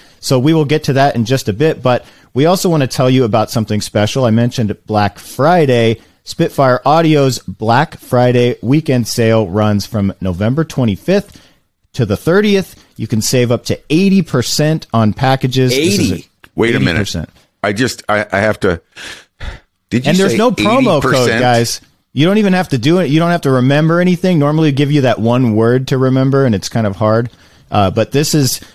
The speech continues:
Speaker 1: this is a big deal. Um, get on the website now, spitfire audio dot com. It's a great time to pick up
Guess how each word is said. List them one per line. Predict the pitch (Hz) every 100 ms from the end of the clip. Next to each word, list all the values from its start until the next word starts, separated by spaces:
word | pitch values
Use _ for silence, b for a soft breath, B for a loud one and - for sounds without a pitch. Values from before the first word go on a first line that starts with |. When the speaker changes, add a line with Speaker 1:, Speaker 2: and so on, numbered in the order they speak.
| B
Speaker 1:
this | - 156
is | 190
a | 170
big | 139 160 139
deal. | 135 151 104 98
Um, | 113 107
get | 104 131
on | 147
the | 151
website | 131 135 131 - 131 123
now, | 123 120 117 117
spitfire | - - 131 131 123
audio | 107 110 110
dot | 107 101 -
com. | 113 110
It's | 104
a | 101
great | 113 127
time | 123 113
to | 104
pick | 117 107
up | 107 -